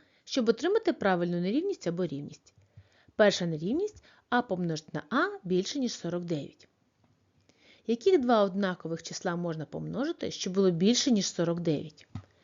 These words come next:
Для початку давай згадаємо, що коли ми помножимо сім на сім, то буде рівно сорок дев'ять. А це означає, що коли ми візьмемо вісім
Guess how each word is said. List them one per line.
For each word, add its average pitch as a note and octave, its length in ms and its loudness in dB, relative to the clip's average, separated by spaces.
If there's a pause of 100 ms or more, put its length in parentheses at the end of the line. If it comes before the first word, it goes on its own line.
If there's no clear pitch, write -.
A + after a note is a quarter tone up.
(460)
Для G3+ 160 6
початку G3+ 400 2
давай A#3+ 240 10
згадаємо, A#3+ 600 0 (540)
що - 520 0 (520)
коли G3+ 220 4
ми G3 120 0
помножимо F3+ 580 0
сім F3+ 240 -4
на E3+ 140 -2
сім, F4+ 260 -4 (280)
то G3+ 100 0
буде C4+ 280 6
рівно F3+ 280 -2
сорок E3+ 300 -6
дев'ять. E3 500 -6 (340)
А A3+ 80 -2
це A3 160 0
означає, E3 840 -4 (420)
що - 200 0
коли B3 240 8
ми G#3 140 2
візьмемо F3 500 0
вісім F4 480 -2